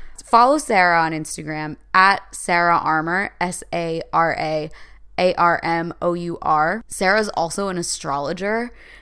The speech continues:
and she gave me the best astrology reading. I learned that my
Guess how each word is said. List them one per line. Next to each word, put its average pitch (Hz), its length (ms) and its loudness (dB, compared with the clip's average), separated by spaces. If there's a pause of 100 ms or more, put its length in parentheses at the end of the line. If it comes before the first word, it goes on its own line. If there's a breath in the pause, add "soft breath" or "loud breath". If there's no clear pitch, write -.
(120 loud breath)
and 202 120 0
she - 180 -4
gave 170 240 -2
me 190 220 -4
the 170 340 0
best 160 300 -2
astrology 160 640 -4
reading. 185 480 -4
I 170 100 -4
learned 165 360 -6
that 160 260 -2
my 156 480 -6